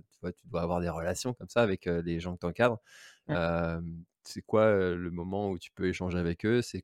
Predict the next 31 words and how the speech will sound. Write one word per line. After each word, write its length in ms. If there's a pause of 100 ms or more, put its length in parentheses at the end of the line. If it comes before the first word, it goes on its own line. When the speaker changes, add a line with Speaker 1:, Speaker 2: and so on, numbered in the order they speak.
(120)
Speaker 1:
quand 260
le 80
moment 280
où 60
tu 140
peux 120
plus ? 280
Enfin, 220
tu 100
vois, 80
faut, 180
c'est, 200
c'est 160
Speaker 2:
Mm, 20
Speaker 1:
ces 160
questions-là, 400
en 60
Speaker 2:
exactement. 40
Speaker 1:
fait, 140
qu'il 140
faut, 320
euh, 280 (720)
Speaker 2:
Mm. 80 (240)
Speaker 1:
qu'il 140
faut 80
se 100
mettre, 240
euh, 160
Speaker 2:
Clairement. 300
Speaker 1:
comme, 20
euh, 240